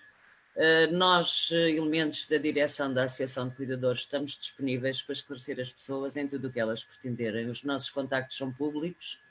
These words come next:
já tivemos o cuidado de ter pelo menos dois psicólogos que podem apoiar alguém que precise mesmo muito de falar, de fazer seja o que for. É assim, não, não,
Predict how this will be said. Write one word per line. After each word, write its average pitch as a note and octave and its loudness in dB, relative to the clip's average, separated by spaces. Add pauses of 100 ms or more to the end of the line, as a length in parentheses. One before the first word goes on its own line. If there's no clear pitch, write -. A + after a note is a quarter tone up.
(460)
já F3 4
tivemos D#3+ 2
o D3+ -2
cuidado D3 4
de C#3+ -4
ter C#3 0
pelo D3+ -8
menos D3 -2
dois D3 -2
psicólogos C3 -6
que - -14
podem D3 2
apoiar C3+ 0
alguém C3 0
que - -16
precise B2+ -4
mesmo C3+ -2
muito B2+ -4 (600)
de - -18
falar, C3+ 4
de G#2+ -4 (200)
fazer B2 -2
seja B2+ 0
o - -6
que - -20
for. B2 -6 (440)
É F3 2
assim, D3+ 2
não, E3 2
não, C#3+ 0